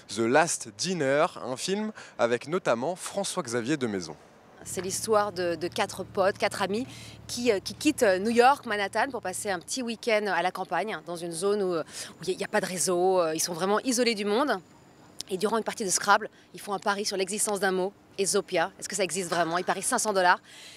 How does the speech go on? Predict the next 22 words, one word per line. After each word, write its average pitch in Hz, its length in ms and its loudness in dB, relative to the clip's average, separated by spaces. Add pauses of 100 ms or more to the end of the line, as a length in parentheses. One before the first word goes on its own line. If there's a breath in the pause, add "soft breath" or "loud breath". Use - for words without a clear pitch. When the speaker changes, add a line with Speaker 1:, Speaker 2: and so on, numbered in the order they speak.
(140)
Speaker 2:
Et 196 60 -6
celui 240 200 -2
qui 254 80 -2
est 220 40 2
certain - 320 0
que - 80 -4
ça 233 60 -2
n'existe 190 340 -4
pas 220 280 2
décide 190 220 -8
de 208 80 0
sortir 214 580 0
jusqu'à 214 160 -4
ce - 60 -4
qu'il 208 140 -4
ait 214 40 0
du 196 120 0
réseau 226 360 2
pour 214 140 -6
chercher 190 220 -4
sur 196 100 -6
Google 190 280 0